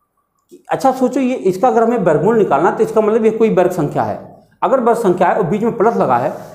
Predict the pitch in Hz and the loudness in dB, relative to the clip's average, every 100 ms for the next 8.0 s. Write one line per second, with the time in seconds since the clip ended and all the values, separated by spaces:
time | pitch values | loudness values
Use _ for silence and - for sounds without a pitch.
0 | - - 240 226 247 254 247 156 226 233 | -6 0 2 2 2 2 0 2 2 2
1 | 190 185 208 170 143 175 180 180 147 - | 0 0 -2 -2 -2 0 0 0 0 0
2 | 123 95 82 - - - 151 220 220 214 | -2 -2 -6 -12 -10 -4 0 0 2 0
3 | 214 196 190 220 185 185 240 185 185 185 | 0 0 0 0 -2 -4 -4 0 0 0
4 | 139 117 92 - - - 156 220 202 226 | -2 -2 -4 -6 -12 -4 0 0 2 2
5 | 233 196 156 190 - 196 156 185 180 165 | 2 0 0 0 2 2 2 0 0 0
6 | 135 113 92 - - - 175 226 214 220 | 0 -4 -8 -14 -12 -4 0 2 2 2
7 | 233 165 208 214 170 220 - 165 156 | 0 -2 -2 0 0 0 0 0 0